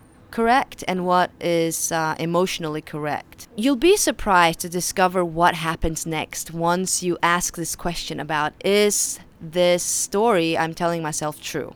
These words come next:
First, I'd advise you to grab a pen and paper, or at least maybe pause this episode or, or remember where I'm at right now, because it's very important to write these things down.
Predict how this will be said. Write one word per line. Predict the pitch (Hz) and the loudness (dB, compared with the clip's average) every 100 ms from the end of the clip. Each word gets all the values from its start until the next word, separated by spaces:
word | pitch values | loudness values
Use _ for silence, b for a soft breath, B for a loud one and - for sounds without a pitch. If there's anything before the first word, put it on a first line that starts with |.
| - | -20
First, | - - 254 285 - | -10 0 2 2 0
I'd | 202 | -2
advise | 190 190 190 - | 2 2 2 -2
you | 208 208 214 | -4 -2 -4
to | 202 - 180 170 165 | -6 -6 -4 -6 -6
grab | 170 165 165 | 0 2 2
a | 156 | 0
pen | - 185 196 | -6 -4 -2
and | 196 | -4
paper, | - 151 151 156 156 - | -4 -6 -4 -6 -6 -6
or | 165 160 160 160 160 - - - - - - - - | -4 -2 -2 -4 -6 -10 -20 -20 -20 -20 -20 -20 -8
at | - 185 - | -2 -2 -2
least | 220 240 - - | -2 -2 -4 -8
maybe | 202 254 285 | -4 -2 -2
pause | - 190 190 - | 0 0 0 -2
this | 190 | -2
episode | - - 190 196 190 | -4 -4 -2 0 0
or, | 175 165 | 0 0
or | 127 170 | 0 0
remember | 170 180 190 185 | 0 0 0 0
where | 180 175 | 0 2
I'm | 165 160 | 2 2
at | 160 | -2
right | 170 165 | 0 -4
now, | 156 151 175 | -2 -2 -2
because | 180 - 175 - B B | -4 -4 -4 -6 B B
it's | B 180 | B -2
very | 208 254 | 0 0
important | 254 - 214 190 | 0 -2 -4 -4
to | 185 | -6
write | 175 170 170 | -2 0 0
these | 165 165 | -4 -6
things | - 160 151 | -6 -8 -8
down. | 151 143 165 240 | -6 -4 -4 -6